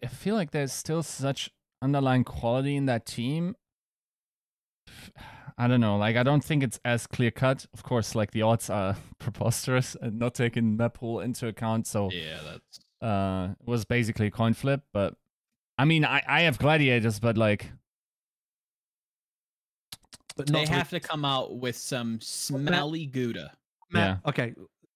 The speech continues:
Speaker 3: Lijiang Tower, Blizzard World, Route sixty-six. Start with those three, 'cause they have to win one of those to even get to map
Speaker 2: Yes.
Speaker 3: four and five. So let's not even talk about the other two maps yet.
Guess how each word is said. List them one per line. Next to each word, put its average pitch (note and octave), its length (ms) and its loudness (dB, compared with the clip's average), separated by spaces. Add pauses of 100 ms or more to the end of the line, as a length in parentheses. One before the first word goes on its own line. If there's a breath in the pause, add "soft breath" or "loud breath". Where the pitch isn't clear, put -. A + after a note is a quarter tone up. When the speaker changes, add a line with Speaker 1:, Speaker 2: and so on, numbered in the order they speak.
(260)
Speaker 3:
Lijiang F3+ 320 0
Tower, C3+ 260 4
Blizzard C3+ 360 0
World, C3 280 2
Route C#3 160 4
sixty-six. - 640 -2 (240 soft breath)
Start F#3+ 240 2
with E3+ 80 2
those D3 220 4
three, B2+ 160 -2
'cause A#2 80 -2
they C#3+ 80 4
have D#3 80 2
to D3 80 -2
win C#3 180 0
one C3+ 140 2
of B2+ 80 0
those A#2 180 0
to C#3 100 -8
even A#2+ 200 0
get B2+ 140 0
to G#2 60 0
map A#2+ 100 2
Speaker 2:
Yes. A#2 100 -10
Speaker 3:
four - 100 -12 (300)
and B2+ 100 0
five. - 80 -18 (320 soft breath)
So C#3+ 100 -2
let's C#3 120 0
not F3 100 4
even C#3+ 140 0
talk D3 200 2
about C3 140 0
the B2 80 0
other A#2 140 0
two B2 140 0
maps A2+ 220 -2
yet. G#2 220 -4